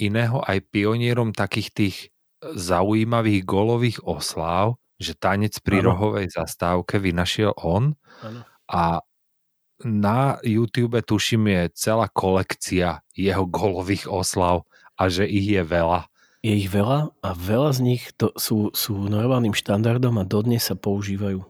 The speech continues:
Speaker 1: Áno, áno. No a on má už teraz inak šesťdesiatosem rokov.
Speaker 2: Ty
Speaker 1: <laughs> Takže
Speaker 2: kokos.
Speaker 1: je to, je to detko, stále mu ide karta podľa všetkého, má sa dobre a bol vymenovaný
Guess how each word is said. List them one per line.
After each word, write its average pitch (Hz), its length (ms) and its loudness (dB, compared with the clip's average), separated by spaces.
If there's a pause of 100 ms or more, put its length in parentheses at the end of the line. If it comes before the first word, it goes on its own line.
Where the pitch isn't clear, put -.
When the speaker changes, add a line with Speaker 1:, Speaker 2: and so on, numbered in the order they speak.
(280)
Speaker 1:
Áno, 92 320 -4
áno. 85 320 -6 (720)
No 95 200 0
a 95 40 -2 (160)
on 120 160 2
má 160 160 0
už - 200 -2
teraz 120 280 0
inak 101 160 0
šesťdesiatosem - 880 -6
rokov. 82 480 0 (400)
Speaker 2:
Ty 131 120 0
Speaker 1:
<laughs> - 40 -6
Takže 85 400 -2
Speaker 2:
kokos. - 480 -14
Speaker 1:
je 85 240 -2
to, 90 160 2 (640)
je 92 160 2
to - 160 -2
detko, 123 320 2
stále 101 320 0
mu 92 240 0
ide 90 160 -4
karta 110 320 -2
podľa 113 320 -2
všetkého, 101 600 -4 (440)
má 90 320 0
sa 78 160 -2
dobre 123 560 0 (160)
a 87 240 0
bol 104 240 0
vymenovaný 104 880 0